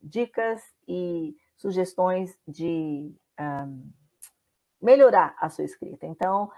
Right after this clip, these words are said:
é muito útil isso pra quem quer fazer uma candidatura para os Estados Unidos, mas não só pra isso. Se você quer melhorar o seu inglês, e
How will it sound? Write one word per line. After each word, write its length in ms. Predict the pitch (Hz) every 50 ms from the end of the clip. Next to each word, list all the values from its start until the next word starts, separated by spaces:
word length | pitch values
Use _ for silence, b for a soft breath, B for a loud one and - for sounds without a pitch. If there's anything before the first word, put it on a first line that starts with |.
| B B B B B -
é 140 | 170 180 180
muito 580 | 180 185 208 226 254 285 294 294 - - 294 277 - -
útil 400 | 214 220 226 214 214 - 196 185
isso 220 | 185 196 190 - -
pra 140 | 180 175 175
quem 120 | 180 175
quer 140 | 175 180 175
fazer 220 | - 170 165 175
uma 120 | 165 160 156
candidatura 680 | - 165 160 147 - - 170 156 - 165 156 151 147 147
para 260 | - - 151 147 147
os 100 | 143 -
Estados 260 | - 151 151 147 -
Unidos, 260 | 170 180 208 214 233
mas 220 | 240 254 254 240 254
não 120 | 285 320
só 140 | 320 - 330
pra 160 | 330 359 339
isso. 340 | 277 226 202 196 - 277 -
Se 140 | _ - 196
você 220 | 208 214 214 226
quer 240 | 226 - 240 240 247
melhorar 360 | 233 226 226 214 196 214 233
o 60 | 247
seu 160 | 247 - -
inglês, 340 | 208 185 185 202 214 247 247
e 60 | 285